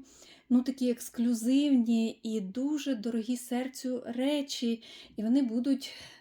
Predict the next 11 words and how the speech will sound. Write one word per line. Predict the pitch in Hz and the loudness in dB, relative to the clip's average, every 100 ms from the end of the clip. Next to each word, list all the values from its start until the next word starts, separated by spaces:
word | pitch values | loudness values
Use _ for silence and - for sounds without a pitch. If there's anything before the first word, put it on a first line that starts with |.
| - | -12
затишні, | 202 220 269 285 240 - 214 | -4 -2 -2 -2 -2 -2 0
вони | 226 | 0
будуть, | 240 233 - - - - _ _ _ - | 0 -2 -4 -10 -20 -20 _ _ _ 8
ну, | 262 240 - _ _ _ | 10 10 4 _ _ _
ну, | 247 269 220 226 _ _ - - | 8 8 6 -4 _ _ -18 2
бомбічні. | 233 262 208 - - 233 | 8 8 8 0 2 4
<laughs> | 285 - | 4 8
Я, | 285 | 10
я | 339 294 | 12 10
не | |
ма-, | 302 | 4